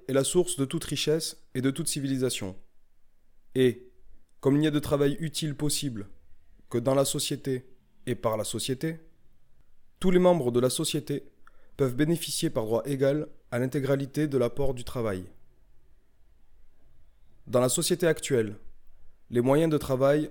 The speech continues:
sont le monopole de la classe capitaliste. La dépendance qui en résulte, pour la classe ouvrière, est la source de la misère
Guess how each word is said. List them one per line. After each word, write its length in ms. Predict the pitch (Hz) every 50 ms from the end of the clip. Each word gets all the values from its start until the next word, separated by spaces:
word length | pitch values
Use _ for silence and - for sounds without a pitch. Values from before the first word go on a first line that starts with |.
| - -
sont 200 | - - - 139
le 80 | 127 131
monopole 480 | 139 151 151 151 147 151 156 160 165 147
de 80 | 131
la 120 | 127 127 123
classe 240 | - 151 147 -
capitaliste. 720 | - 143 131 - - - 151 135 117 104 - - - - - - - - - - - - - - - - - - - _ _ -
La 100 | - 113
dépendance 520 | 117 135 135 - 143 143 143 143 139 131
qui 100 | - -
en 80 | 113 110
résulte, 480 | 113 127 123 127 160 165 165 165 - _ _ _ _ - -
pour 100 | - 117
la 100 | 110 113
classe 280 | - 123 117 113 -
ouvrière, 640 | - 117 113 113 127 131 143 156 165 160 - - - - - - - -
est 60 | 123
la 100 | 117 120
source 300 | 117 - - 175 160 139
de 80 | 123 127
la 100 | 117 113
misère 500 | 120 139 135 131 139 147 147 151 -